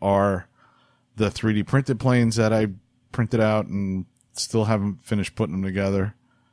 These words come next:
I said, like, man, it was years I kept saying I was gonna put them together.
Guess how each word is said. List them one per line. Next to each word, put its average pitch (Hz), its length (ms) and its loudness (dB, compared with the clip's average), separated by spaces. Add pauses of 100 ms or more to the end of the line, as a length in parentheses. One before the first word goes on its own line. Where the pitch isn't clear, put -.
(180)
I 92 120 -2
said, 98 420 -2
like, - 280 -8
man, 95 220 -2
it 71 60 -8
was 87 220 -6
years 113 420 2
I 87 60 -6
kept 90 200 -8
saying 87 300 -6
I 87 60 -6
was 87 100 -6
gonna 87 240 -6 (100)
put - 180 -6
them 90 140 -6
together. 87 440 -4